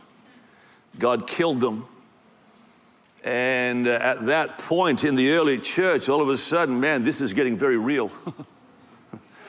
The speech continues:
This whole Christianity thing's becoming very, very real. And it's nice when there's a s-, a flavor of, you know, everybody likes us and it's good for you. Uh, uh, but there's gonna come a time when it's not for everybody.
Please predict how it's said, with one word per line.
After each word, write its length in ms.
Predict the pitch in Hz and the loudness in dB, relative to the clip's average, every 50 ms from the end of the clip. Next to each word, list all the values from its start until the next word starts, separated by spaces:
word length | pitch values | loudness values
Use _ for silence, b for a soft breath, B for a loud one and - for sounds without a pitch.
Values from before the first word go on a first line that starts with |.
| B B B B | B B B B
This 200 | 98 139 139 - | -6 -4 -4 0
whole 240 | - 147 151 151 143 | 0 2 2 2 0
Christianity 880 | - - - 170 170 165 - - 147 135 139 160 180 165 156 139 139 120 | -2 -2 0 0 0 0 -2 -2 0 2 2 2 2 0 0 0 0 0
thing's 240 | 120 139 131 98 | 0 -2 -2 -2
becoming 400 | 113 123 - 156 147 135 131 123 | -2 -4 -2 -2 -2 0 0 -2
very, 440 | 117 104 90 104 143 156 156 151 143 | -4 -6 -2 -2 0 0 2 2 0
very 360 | 131 104 135 151 143 143 135 | -2 0 0 0 0 2 0
real. 540 | 120 113 104 107 127 160 185 185 135 113 101 - - - - _ B B B B B B B B B B B | 0 -2 -2 -2 -2 -2 0 -2 -2 -4 -6 -10 -16 -20 -20 _ B B B B B B B B B B B
And 220 | - 123 135 135 127 | -4 -2 -2 -2 -2
it's 160 | 104 - 120 | -4 -4 -2
nice 520 | 123 123 131 147 170 185 175 156 - - | 0 0 2 2 2 2 0 -2 -4 -4
when 320 | 151 156 170 165 156 151 147 | -2 0 2 2 2 2 2
there's 280 | 156 156 160 147 - 143 | 2 2 2 2 2 0
a 40 | |
s-, 180 | 135 - - 131 | 0 -2 -2 -4
a 120 | 127 131 | -4 -4
flavor 720 | 120 - - - 143 151 165 175 175 170 131 151 156 151 | -4 -6 -6 -2 0 0 2 2 2 2 0 0 0 0
of, 100 | 147 117 | 0 0
you 120 | 123 165 151 | 0 -2 0
know, 300 | 151 160 165 156 143 B B B B B | 0 2 2 2 0 B B B B B
everybody 400 | 123 143 156 151 143 151 151 147 | -4 -2 -2 0 0 0 2 2
likes 520 | 135 131 135 147 165 170 160 - - - 160 | 2 2 2 2 2 0 -2 -4 -6 -2 0
us 260 | 165 165 160 139 135 | 0 0 0 -2 -2
and 80 | 139 | -4
it's 160 | 131 120 - - | -4 -4 -6 -6
good 340 | 113 113 151 156 151 131 | -4 -2 -2 0 -2 -4
for 160 | - - 127 139 | -6 -6 -6 -4
you. 380 | 139 143 147 156 156 147 147 | -2 0 0 0 0 0 0
Uh, 140 | 143 143 139 B B B B B - | 0 0 -2 B B B B B -2
uh, 680 | 120 123 127 131 127 127 127 131 127 123 123 123 123 117 | 0 2 2 4 2 2 2 2 2 2 4 2 2 2
but 200 | 113 127 120 113 | 0 0 0 2
there's 200 | 160 185 160 117 | 0 0 2 0
gonna 220 | 180 185 196 180 | 0 0 0 0
come 240 | - 185 202 208 175 | 0 0 0 0 -2
a 40 | 147 | -4
time 420 | - - 170 190 226 262 254 160 | -2 -2 -2 0 0 0 0 0
when 120 | 143 127 | 0 -2
it's 140 | 117 104 - | -2 -2 -2
not 180 | 160 175 180 170 | 0 0 0 0
for 140 | 156 165 180 | 0 0 0
everybody. 480 | - 143 - 233 175 165 151 117 104 | 0 -2 -2 2 2 2 2 2 -2